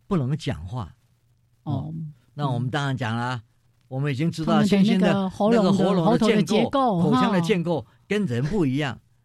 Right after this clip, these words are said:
Speaker 1: 因为那个建构的关系呢，它的那个气流转动的方式，
Speaker 2: 嗯。
Speaker 1: 气流被扩大或者缩小的方式是跟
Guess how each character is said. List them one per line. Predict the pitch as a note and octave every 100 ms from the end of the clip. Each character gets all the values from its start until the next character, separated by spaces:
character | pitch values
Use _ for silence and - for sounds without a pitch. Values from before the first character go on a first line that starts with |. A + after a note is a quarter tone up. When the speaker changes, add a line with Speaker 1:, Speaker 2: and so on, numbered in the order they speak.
| _ _
Speaker 1:
因 | - G3
为 |
那 | F#3+
个 | E3
建 | D3+ G#3+
构 | E3 D3+
的 | C3+
关 | D3 D3
系 | C#3 D3
呢， | C3 A2+ _ _
它 | E3
的 | C#3+
那 | C#3
个 | D3+ A2+ _
气 | - - A3+
流 | B2+ G#2+ B2 - _
转 | - D#3+ G#2+
动 | A#2+ G3
的 | C#3
方 | - D3+
式， | D3+ D3+ A2
Speaker 2:
嗯。 | F#3+ F3
Speaker 1:
气 | D3+ C#3
流 | A#2 B2+ - - _ _
被 | F3+ D3 G#2+ _ - -
扩 | - A3 D3+
大 | F3 A#2 -
或 | - E3
者 | C3+
缩 | A#2 F3 F#3
小 | A#2+ D#2 - _ _
的 | C3
方 | G#2+ E3+
式 | E3+ E3 - _ _
是 | E3 D#3+ _ _
跟 | G#3 G3+